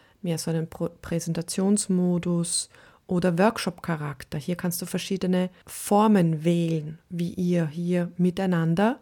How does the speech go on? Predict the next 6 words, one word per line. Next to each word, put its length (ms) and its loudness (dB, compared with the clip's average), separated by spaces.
Informationen 800 2
austauscht. 800 -8
Und 380 2
auch 300 0
zu 260 -2
wissen, 520 0